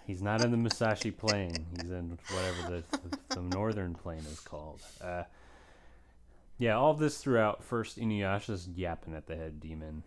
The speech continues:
Speaker 2: and then Moroku comes in, and Inuyasha's like, "Quit butting in! I'm about to put a sword to this motherfucker." <laughs>
Speaker 1: I feel at one point when the head's like, "I was so close." It just, it reminded me of Scooby-Doo.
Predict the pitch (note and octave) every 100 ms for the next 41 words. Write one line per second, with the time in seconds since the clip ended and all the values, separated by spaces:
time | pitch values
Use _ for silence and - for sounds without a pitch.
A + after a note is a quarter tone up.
0 | - F2 F2+ E2+ E2+ F#2+ G2 F2 F2 D#2+
1 | D#2+ E2 D#2 D#2+ - - A2+ A2+ G2 F#2+
2 | F#2 - F#2 G2 - C#4 - C#3 A#2+ F#2+
3 | F2 - - - - - - - C#3 C3+
4 | D#3+ D3+ G#2+ - A3+ - E3 D#3 - F3+
5 | F#3+ B2+ F#2+ F2+ G2 F#2 E2 - - F2
6 | D#2+ - D#4 D#4 E4+ - C#4 C#4 - -
7 | - - - - - - - - - -
8 | - D4 - D#4 E4+ A#4 A4 A#2+ A3 A#3+
9 | B3 D4+ C#4+ - A#3 A3 G#3 A#3 G#3+ G#3+
10 | - G#3 G#3 A#3 A#3+ B3 - D#4 D4+ D4+
11 | - D4+ D4 C#4+ C4 B3 - - - -
12 | - - - - - A#3 C4 B3+ - G#3
13 | - - A#3 A3 G#3+ A#3 A#3 A3+ G#3+ -
14 | - A3 G#3 F#3+ G3+ F3+ E3 F#3